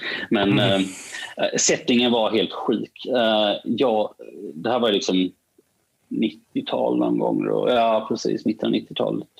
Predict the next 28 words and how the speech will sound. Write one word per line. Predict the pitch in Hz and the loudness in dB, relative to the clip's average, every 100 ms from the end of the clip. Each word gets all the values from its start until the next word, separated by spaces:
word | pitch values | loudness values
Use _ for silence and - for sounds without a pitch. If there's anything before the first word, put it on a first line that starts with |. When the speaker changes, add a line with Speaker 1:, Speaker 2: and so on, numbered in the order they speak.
| - | -2
Speaker 1:
Eh, | 101 101 101 104 - - - - | 0 2 0 0 -2 -4 -6 -4
nittiofem | 123 - 127 - | -4 -2 0 0
måste | 101 - | -2 -2
det | |
ha | - | -6
varit. | - - | -6 -14
Jag | - - | -8 -6
var | - - | -8 -8
tretton. | - - - - - _ | -8 -8 -10 -10 -12 _
Min | 117 110 110 - | 0 0 0 -8
pappas | - 139 104 - - | -6 -2 -2 -2 -8
kompis | - - 101 92 101 - | -6 -2 0 0 -2 -2
skulle | - 101 | 0 0
ha | 104 | 2
någon | 90 | 0
stor | - 90 - - | 0 -2 -2 -2
fest | 107 - - - - - | -2 0 -4 -6 -16 0
där | 101 | 2
jag | 104 92 | 4 4
av | 92 | 2
någon | 98 | 2
anledning | 95 98 90 | 2 2 0
skulle | - 87 | 0 -2
filma | - - 135 147 95 90 | -2 0 4 4 4 2
vissa | 110 - | 2 0
moment | 90 101 92 92 | 2 2 2 0
av | - | -2
festen | - 117 - - 92 | -2 -2 -2 -2 -4